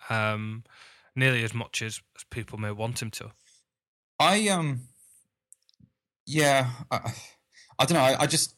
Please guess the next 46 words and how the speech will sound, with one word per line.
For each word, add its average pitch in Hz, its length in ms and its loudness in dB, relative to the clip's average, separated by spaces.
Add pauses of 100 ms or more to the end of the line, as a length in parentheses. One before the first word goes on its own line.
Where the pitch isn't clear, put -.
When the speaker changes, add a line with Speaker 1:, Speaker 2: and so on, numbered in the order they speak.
Speaker 2:
I, 127 100 2 (140)
I 127 80 2
query 131 400 2
the, 120 240 6
the 113 200 2
logic 113 420 4
in 101 100 0
an 98 120 2
aggressive 95 420 2
move 95 220 4
'cause 98 180 2
if 104 140 0
you're 120 100 4
saying 110 280 4
you 98 80 6
want, 98 320 2
you 104 120 2
want 98 120 4
to 90 60 2
bring 101 220 4
Townsend 98 480 4
on 87 220 4
to, 87 320 4 (460)
to 92 80 -2
play 92 200 2
against 87 260 2
Richardson, 87 640 0 (600)
then 98 180 6
you're 95 80 8
taking 95 320 4
Lamela 92 420 6
off, 82 160 0
and 90 120 0
Lamela 95 320 6
is 87 100 2
the 85 100 -6
better 82 280 0
defensive 85 480 -2
player. 95 220 4
And, 82 220 -2
and 90 260 0 (200)
if - 100 -8
you're 107 100 4
leading 101 260 6
a 87 60 4
game, 82 480 0